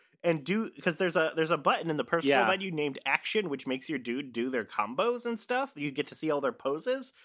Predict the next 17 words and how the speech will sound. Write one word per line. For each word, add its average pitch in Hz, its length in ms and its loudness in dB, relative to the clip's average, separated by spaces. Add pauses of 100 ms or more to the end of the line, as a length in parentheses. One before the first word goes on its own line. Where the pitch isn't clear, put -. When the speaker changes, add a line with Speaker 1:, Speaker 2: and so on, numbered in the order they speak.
(220)
Speaker 1:
And 190 80 0
if 202 80 4
you 220 120 2
do 214 200 2
it 294 60 0
in 262 120 2
invisible, 175 520 2
all 143 200 6
you 185 140 -2
see 185 200 2
is 175 100 4
the 147 120 4
moving 139 360 2
shadow. 123 500 2
It's 156 220 0
very 139 360 2
good. 135 360 -2